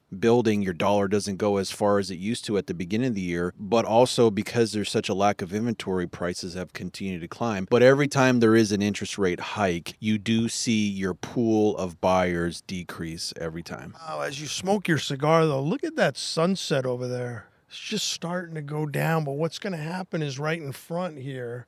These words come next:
Speaker 2: Actually, there's a T V, <laughs> folks, blocking the front because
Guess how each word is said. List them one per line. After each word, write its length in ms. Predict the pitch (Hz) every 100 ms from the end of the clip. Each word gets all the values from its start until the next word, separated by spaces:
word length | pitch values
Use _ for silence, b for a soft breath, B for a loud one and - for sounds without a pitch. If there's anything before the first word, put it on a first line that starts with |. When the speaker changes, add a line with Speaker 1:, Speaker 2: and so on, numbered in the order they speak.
| -
Speaker 2:
Actually, 480 | 156 220 - 196 156
there's 280 | 147 135
a 80 | 131
T 320 | - - 156
V, 260 | 139 165 185
<laughs> 120 | -
folks, 420 | 139 120 - - - - 147
blocking 540 | 190 165 175 - 156 143
the 100 | 135
front 520 | - 175 170 139 139
because 360 | 139 151 139